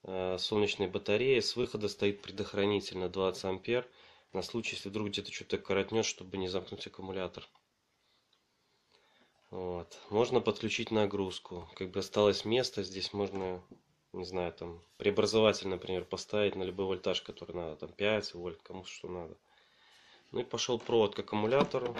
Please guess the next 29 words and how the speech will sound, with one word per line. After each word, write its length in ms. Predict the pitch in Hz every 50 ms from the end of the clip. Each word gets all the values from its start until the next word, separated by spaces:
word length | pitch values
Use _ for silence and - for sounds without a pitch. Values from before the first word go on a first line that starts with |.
| - 123 -
заканчивается 480 | - 92 - - 107 101 - - -
такими 300 | - 95 - - 98 95 95
клеммами, 520 | - - 117 120 123 117 113 110 104 104 - _ _ _
с 60 | -
шесть-, 300 | - - - 101 - -
под 140 | - 98 -
шестерку 520 | - - - - - - 107 101 - -
винт. 380 | 101 95 98 98 95 90 - - _ _ _ _ _ _ _ _ _ _ _ _ _ _ _ _ _ _ _
Стандартно 720 | - - - - 98 101 98 104 101 95 - 101 95 95
на 100 | 95 95
клемме 380 | 95 - - 98 95 92 92 92
обычно 340 | 90 92 92 - - -
шестерка 560 | 90 - - 98 - - - 95 92 - - 90
идет, 220 | 87 90 85 -
не 100 | 87 87
всегда, 380 | - - - - 101 117 120 113
правда, 360 | - - 92 87 87 90 87
но, 240 | 87 90 90 92 _ _ - - - - - - - - - _ _ _ _ _ -
ну, 60 | -
то 140 | - 113 110
бишь, 440 | 107 104 101 - - - - - - _ -
вот 360 | 98 104 113 113 - - - - - - - _ _ _ _ _ _ _ _ _ _ _ _ _ _ _ _
такая 320 | - 87 - - 95 95
система. 640 | 92 - - - - - - 101 92 90 85 80 82 - _ _ - - - - _ _ _ _ _
Потом 320 | - 92 92 - 123 120
я 180 | 110 104 104 107
это 220 | 113 113 - 104
покажу 560 | 104 - 98 90 - - 92 90 92 104 104
еще 540 | 104 101 98 - - - 101 101 98 98 -